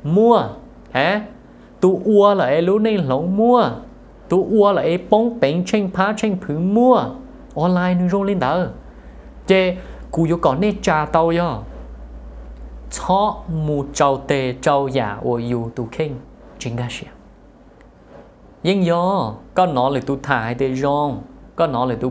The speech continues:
bia hay tê tao. Rong yo rong trâu lua. Tao yo tao trâu lua. Lông yo lông trâu lua. Ê, có tứ chỉ tông gà xế này nè.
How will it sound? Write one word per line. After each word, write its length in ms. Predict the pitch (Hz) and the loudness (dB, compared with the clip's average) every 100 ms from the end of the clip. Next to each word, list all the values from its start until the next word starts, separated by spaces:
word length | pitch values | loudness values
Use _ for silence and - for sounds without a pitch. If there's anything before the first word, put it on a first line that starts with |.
| 127 | -4
bia 140 | 120 | -4
hay 120 | 127 117 | -2 -6
tê 160 | 120 - - | -8 -6 -2
tao. 400 | 135 139 127 - - - - - - - - - 143 | 0 0 -4 -12 -20 -20 -20 -20 -20 -20 -20 -14 -8
Rong 640 | 143 165 160 156 156 151 | 0 4 4 2 -4 -4
yo 160 | 156 147 | -2 -2
rong 320 | 139 139 143 131 | -2 -4 -6 -6
trâu 140 | 135 | -6
lua. 260 | 131 143 135 120 - - - - - - - - - | -4 -4 -6 -10 -16 -20 -20 -20 -20 -20 -20 -20 2
Tao 480 | 147 147 147 147 147 | 4 6 4 0 -2
yo 120 | 151 143 - | -4 -4 -2
tao 280 | 131 131 131 | -2 -2 -6
trâu 180 | 139 | -6
lua. 240 | 135 139 127 - - - - - - - - - - | -4 -4 -6 -10 -20 -20 -20 -20 -20 -20 -20 -16 0
Lông 600 | 123 131 135 156 165 165 | 4 4 4 0 -2 0
yo 200 | 170 143 120 | -2 -2 -4
lông 240 | 113 127 | -4 -2
trâu 220 | 131 131 | 0 0
lua. 220 | 127 135 131 - - - - - - - - - - | 0 -2 -6 -14 -20 -20 -20 -20 -20 -20 -20 -20 -4
Ê, 100 | 135 | -4
có 180 | 135 160 | 0 -2
tứ 160 | 170 - | -2 -6
chỉ 120 | 127 | -6
tông 200 | 127 127 | -4 -4
gà 100 | 123 | -6
xế 180 | - - | -4 -6
này 100 | 117 | -6
nè. 120 | 110 | -10